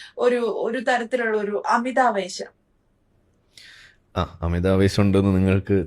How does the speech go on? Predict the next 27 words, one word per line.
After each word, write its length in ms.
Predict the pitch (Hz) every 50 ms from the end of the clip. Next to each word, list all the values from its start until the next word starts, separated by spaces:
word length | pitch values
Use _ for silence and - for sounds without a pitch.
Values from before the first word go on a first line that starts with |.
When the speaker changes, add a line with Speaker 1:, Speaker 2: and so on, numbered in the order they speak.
| -
Speaker 2:
തിരിച്ചറിയാൻ 400 | 95 90 85 - 104 101 104 104 101 -
കഴിഞ്ഞു 340 | 92 92 95 101 107 113 113 117 - -
എന്നത് 380 | - 95 98 104 107 110 113 110
തന്നെ 200 | 104 104 107 - - -
നമുക്ക് 260 | - 98 101 101 98 104
സന്തോഷം 340 | 104 92 90 90 85 90
ഉണ്ടാക്കുന്ന 360 | 92 90 85 85 87 82 82 78
ഒരു 120 | 78 73
കാര്യമാണ്. 380 | 73 71 - 67 55 52 62 - -
കാരണം 320 | 95 95 95 104 107 107 101
ഇതിലെ 280 | 98 107 110 113 117
വിഷയം, 440 | 110 104 101 - 123 113 92 90 110 - - - - - - - - - - _ _ _ _ _ _
ഇപ്പം 140 | - 101 113
എല്ലാവരും 300 | 107 107 113 123 135 135
പറയുന്നൊരു 440 | 135 123 120 117 113 113 113 107 92
വാചകമുണ്ട്, 520 | 95 98 92 90 87 87 87 80 76 73 64
"സിനിമയെ 600 | - - 104 104 110 110 113 110 107 104 107 104 -
സിനിമയായിട്ട് 580 | - - 104 98 98 101 98 95 92 87 - 92
കാണണം" 460 | 90 87 82 80 78 78 80 78 - - _ -
എന്ന് 200 | 101 101 113 120
പറയുന്നൊരു 480 | 117 110 110 107 104 101 104 98 - - -
സംഗതി. 400 | - - 82 73 - - - - - _ _ _ _ _ - - _ _ 87
ആ, 360 | 90 90 87 85 85 82 - -
ഇതില് 440 | - 107 113 131 131 131 135 127 110 - - -
നമ്മളതിനകത്ത് 600 | 104 104 107 120 143 147 143 143 139 135 139 135
കാണുന്നൊരു 340 | 131 120 117 117 113 117
വിഷയം, 340 | 107 98 - 107 98 95 98